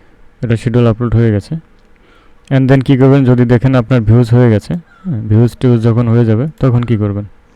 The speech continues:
পরবর্তীতে আপনি আসবেন এখানে, and then আসবেন এডিটরে,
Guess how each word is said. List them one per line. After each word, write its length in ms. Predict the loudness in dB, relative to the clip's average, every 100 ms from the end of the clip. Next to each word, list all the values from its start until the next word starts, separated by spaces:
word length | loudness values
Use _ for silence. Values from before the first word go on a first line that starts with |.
| _ -20 -20 -20 _ -20 -4
পরবর্তীতে 460 | 0 2 2 2 2 0
আপনি 140 | 0 0
আসবেন 200 | 0 -2
এখানে, 260 | -2 -2 -2 -4 -4
and 80 | -4 -2
then 100 | -2
আসবেন 180 | 0 -2 -2 -2
এডিটরে, 480 | -2 0 2 2